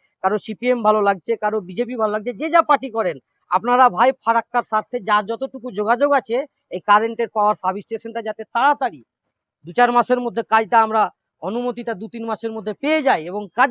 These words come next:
চালু করতে পারি, এটার জন্য আপনারা নিজের নিজের হ্যান্ড থেকে, সিপিএম বলুন, কংগ্রেস বলুন,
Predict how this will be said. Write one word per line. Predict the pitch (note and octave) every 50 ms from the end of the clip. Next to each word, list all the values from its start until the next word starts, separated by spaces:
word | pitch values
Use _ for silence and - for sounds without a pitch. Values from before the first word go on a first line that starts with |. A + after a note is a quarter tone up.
| G3+ -
চালু | D4 C#4+ C4+ G#3+
করতে | B3 G#3+ - - G3
পারি, | F3+ E3+ E3 G#3 C#4 F4+ - _ _ _ _ _ _ _ -
এটার | F#3 F3 A#3+ A#3+ B3+ G3
জন্য | G3 A3 A3 A#3+ A#3+
আপনারা | G#3 F#3+ - G3 G#3 A3+ A#3 G#3+
নিজের | G#3 B3 C4+ D#4 F4 D#4
নিজের | D4+ B3+ C4+ B3+ A3
হ্যান্ড | F#3+ G#3 G3+ F#3 -
থেকে, | - F3 F#3+ G#3+ -
সিপিএম | _ A3 - - A3 G#3+ G#3+ G3+
বলুন, | F#3+ G3 G3+ G#3+ A3 -
কংগ্রেস | G#3+ G3+ G#3+ A3 A3 G3+
বলুন, | F#3 F3+ F#3+ G3+ G#3+